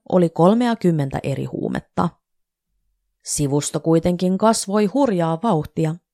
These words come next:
ja huhtikuussa käyttäjiä oli jo yli tuhat. Kevään aikana Ross oli jo saanut takaisin sijoittamansa rahat ja hän alkoi tehdä kaupoilla voittoa. Silkkitiellä alettiin nopeasti myymään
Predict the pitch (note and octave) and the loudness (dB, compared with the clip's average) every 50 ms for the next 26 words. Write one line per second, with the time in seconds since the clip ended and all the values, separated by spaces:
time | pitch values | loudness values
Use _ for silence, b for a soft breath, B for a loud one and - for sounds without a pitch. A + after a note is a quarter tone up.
0 | _ _ _ - - C#3+ C3+ B2+ C#3+ D3 D3+ - - - E3+ - F3+ F3+ F3+ - | _ _ _ -6 -4 -2 -2 0 2 0 0 0 -2 -6 -4 0 0 0 0 0
1 | - A#3 - B3 A#3 F#3+ E3+ - - F3 E3 D#3+ D#3+ D#3+ D#3+ E3+ - _ _ _ | -4 -2 0 2 2 2 2 0 -2 -2 0 0 0 0 -2 -4 -8 _ _ _
2 | _ D#3 D#3+ F3 G3 A3+ A3+ A#3 G#3 - E3 C#3+ B2+ B2+ C3 - - - - - | _ 2 4 4 4 4 2 0 0 0 -2 -2 -2 -4 -6 -8 -8 -6 -6 -4
3 | - - - - - - _ _ _ _ _ _ _ _ _ _ _ _ _ _ | -6 -6 -8 -12 -16 -16 _ _ _ _ _ _ _ _ _ _ _ _ _ _
4 | _ _ _ _ _ _ _ _ _ _ - D#3 D3 C3+ C#3+ C3+ C3+ C#3 - - | _ _ _ _ _ _ _ _ _ _ -2 -2 0 2 2 2 2 2 2 2
5 | D#3 E3+ G3+ - - F3+ E3+ E3+ F3 F#3 G#3+ - - E3 D#3+ E3 E3 F3 F3 - | 2 2 2 2 2 2 2 0 0 -2 -6 -6 -2 2 4 6 6 4 2 0
6 | - - F#3 F#3 F#3 F3 F3 E3+ - G3 F#3+ F#3+ F#3+ F3+ - - F#3+ G3 G3 - | -2 0 2 2 2 2 0 0 0 0 0 0 -2 -4 -2 -2 -4 -2 0 0
7 | B3 A#3 A3 - A3 G#3 G3 - A3+ G3+ E3 D3 - - - C#3 C3+ C3+ C#3 - | 0 0 0 -2 -2 -2 -2 0 0 0 0 0 -2 -4 -6 -4 -4 -4 -4 -4
8 | D3+ D3 E3 G3+ A3+ G3 D#3 D3 - - - - _ _ _ _ _ - E3+ D#3 | -4 -4 -2 -2 -2 -2 -2 -6 -8 -10 -14 -20 _ _ _ _ _ -4 -4 -2
9 | C#3+ D#3 D3+ D#3 - - D#3+ F#3 A3 - - B3+ A#3 A3+ - A3 G#3 G3+ - D3+ | -2 -2 -2 -4 -2 0 2 2 2 0 0 -2 -2 -2 0 0 0 0 -2 -4
10 | - _ - C#3+ C#3 C3+ - C#3 C3+ C#3 C3 - - - - - - - _ - | -6 _ -2 0 0 0 0 -2 -4 -4 -4 -6 -6 -4 -4 -4 -4 -6 _ -4
11 | - D#2 - F#3+ - - _ _ _ _ _ _ _ _ _ _ _ _ _ _ | -4 -2 -2 -2 -4 -6 _ _ _ _ _ _ _ _ _ _ _ _ _ _
12 | _ _ _ _ _ _ _ _ _ - - - - A3+ C#4 D#4 D#4+ - F4+ D#4+ | _ _ _ _ _ _ _ _ _ -12 -6 -2 0 2 2 0 0 -4 -6 -4
13 | - D#4 C#4+ C4+ C4 - - C4+ B3+ A#3 - - A#3 A3+ A3+ A3+ A3+ - - E3 | -2 0 0 0 0 0 0 0 0 0 -2 -2 -2 0 0 0 0 0 0 0
14 | D#3+ D3 - - E3+ E3 E3+ F3+ F3+ D#3 C3 B2+ C3+ C#3 C#3 C3+ C#3+ | 0 0 -2 -4 -2 -2 0 0 0 0 0 -2 -4 -4 -4 -6 -6